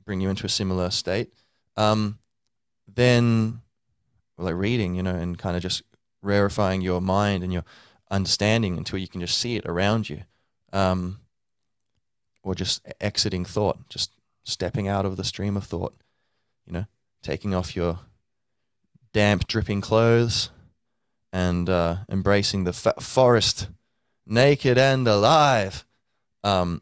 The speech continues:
and then maybe putting on some sweet heavenly garbs of, uh, I don't know, whatever the metaphor, wherever you wanna take that metaphor,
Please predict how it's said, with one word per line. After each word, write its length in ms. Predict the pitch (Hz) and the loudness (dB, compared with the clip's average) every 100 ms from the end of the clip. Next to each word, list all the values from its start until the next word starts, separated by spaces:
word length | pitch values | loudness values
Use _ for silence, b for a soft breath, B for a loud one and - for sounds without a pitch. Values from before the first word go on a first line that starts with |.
| - | -6
and 100 | 101 | -4
then 80 | 95 | -2
maybe 220 | 92 - | -2 -4
putting 200 | 95 92 | -6 -6
on 120 | 90 | -6
some 160 | - 82 | -6 -4
sweet 400 | - 92 92 - | -4 -4 -6 -4
heavenly 600 | 104 95 92 87 85 - _ _ _ _ _ _ _ - | -2 -2 -4 -6 -8 -12 _ _ _ _ _ _ _ -6
garbs 600 | 90 87 82 - - - - _ _ - | 0 0 0 -2 -6 -8 -18 _ _ -12
of, 220 | 82 78 | -8 -6
uh, 280 | 85 82 80 - - _ _ _ _ _ _ _ _ _ _ _ | -4 -4 -8 -12 -20 _ _ _ _ _ _ _ _ _ _ _
I 40 | 82 | -6
don't 100 | 87 | -2
know, 160 | 92 | -2
whatever 280 | 85 92 90 | 0 0 0
the 80 | 87 | 0
metaphor, 380 | 90 87 92 87 | -2 0 0 2
wherever 240 | 107 139 | 2 2
you 60 | 143 | 0
wanna 120 | 131 | 0
take 180 | 139 147 | 0 0
that 80 | 90 | 0
metaphor, 340 | 123 - | -2 -2